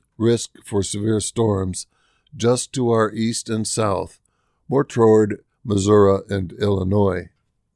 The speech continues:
Temperatures turn cooler for the middle of next week before a pretty substantial warm-up once again.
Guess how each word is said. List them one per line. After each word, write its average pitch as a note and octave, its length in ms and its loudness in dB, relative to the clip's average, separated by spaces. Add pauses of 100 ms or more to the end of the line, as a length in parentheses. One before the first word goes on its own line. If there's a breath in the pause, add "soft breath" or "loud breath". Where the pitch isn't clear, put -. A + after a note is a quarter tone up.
(100)
Temperatures A#2 640 -4
turn A2 380 -2
cooler A2+ 580 0
for A2+ 220 -8
the G#2+ 100 -2
middle A#2 300 2
of F#2 100 2
next A2 400 -2
week F#2 380 -10 (260)
before B2+ 380 0
a A#2+ 40 -2
pretty D3 300 -2
substantial A2 720 -4
warm-up F#2 580 0
once F2 300 -8
again. G2 460 -4